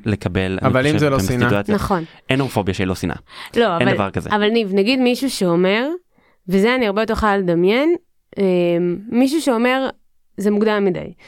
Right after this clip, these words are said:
Speaker 3: זאת אומרת, מישהו שאומר, "בחטיבת ביניים, אני לא מוכן להביא דברים כאלה, כי זה יכניס להם רעיונות לראש." אז, אז שוב, אז אנחנו יכולים לקחת את זה לכיוון, אבל אני, אני שואלת כי, כאילו, מי, מי קבע?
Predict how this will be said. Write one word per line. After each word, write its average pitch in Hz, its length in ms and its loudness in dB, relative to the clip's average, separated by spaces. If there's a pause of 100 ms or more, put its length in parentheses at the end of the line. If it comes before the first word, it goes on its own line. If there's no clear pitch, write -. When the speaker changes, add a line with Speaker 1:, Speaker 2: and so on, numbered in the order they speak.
(140)
Speaker 3:
זאת - 100 -6
אומרת, 247 140 2
מישהו 269 160 -4
שאומר, 254 380 0
"בחטיבת 208 440 0
ביניים, 220 360 2 (120)
אני 208 180 2
לא 254 200 2
מוכן 269 320 0
להביא 254 320 0
דברים 269 340 0
כאלה, 294 300 0 (480)
כי 220 120 -6
זה 214 100 0
יכניס 233 320 0
להם 233 200 0
רעיונות 196 400 0
לראש." 269 560 0 (240)
אז, 180 260 -4 (100)
אז 190 240 -4
שוב, 294 220 0
אז 175 120 -4
אנחנו 170 220 -6
יכולים 262 180 0
לקחת 320 160 -4
את - 60 -12
זה 262 80 0
לכיוון, 233 300 0 (100)
אבל 202 240 0 (360)
אני, 220 220 0
אני 202 240 2
שואלת 311 500 0
כי, 220 280 -2 (1300)
כאילו, 226 200 2
מי, 277 320 4
מי 285 200 4
קבע? 208 400 -2